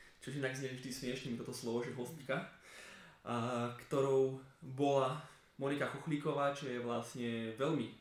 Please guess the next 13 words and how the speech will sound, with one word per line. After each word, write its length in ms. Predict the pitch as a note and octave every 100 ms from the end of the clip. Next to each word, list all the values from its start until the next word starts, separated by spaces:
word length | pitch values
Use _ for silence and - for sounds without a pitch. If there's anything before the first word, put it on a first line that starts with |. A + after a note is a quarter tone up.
| -
úspešná 760 | A#2+ - A#2+ A#2 A#2+ A#2 A2+ A2+ - - -
slovenská 840 | - - B2 A#2+ A#2+ - A2+ A2 A2+ - - _
female 440 | - E3 D3 C#3 C3+
fighter, 460 | C#3+ C3 C3+ C#3+ D#3+ -
ako 200 | B2+ -
si 180 | - C3
ona 160 | B2
sama 240 | C3 C3+ B2+
vraví 300 | B2 B2 B2+
na 80 | A#2+
svojich 260 | A#2 C3 B2
sociálnych 420 | B2 C3 B2+ C3
sieťach. 420 | C3 A#2+ C3